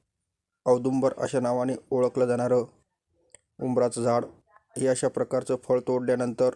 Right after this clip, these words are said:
त्यामधून निघणारं पांढऱ्या शुभ्र असं दूध, जे आपण जर आपल्याला तोंड येण्याची समस्या असेल तर त्यासाठी वापरू शकतो. ज्या ठिकाणी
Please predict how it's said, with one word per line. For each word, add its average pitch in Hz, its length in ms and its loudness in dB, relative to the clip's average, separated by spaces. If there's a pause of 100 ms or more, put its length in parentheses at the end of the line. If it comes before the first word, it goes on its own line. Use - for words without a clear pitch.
(720)
त्यामधून 127 440 -2 (520)
निघणारं 123 480 0 (380)
पांढऱ्या 117 320 0
शुभ्र 123 280 -2
असं 120 260 0
दूध, 123 240 -4 (1120)
जे 117 300 -4 (200)
आपण 127 380 2 (840)
जर 123 140 2
आपल्याला 123 420 0 (920)
तोंड 135 220 0
येण्याची 120 320 -2
समस्या 120 500 0 (460)
असेल 123 340 -2 (680)
तर 131 140 0
त्यासाठी 131 360 0 (220)
वापरू 127 280 -2
शकतो. - 460 -4 (600)
ज्या 131 140 4
ठिकाणी 123 480 0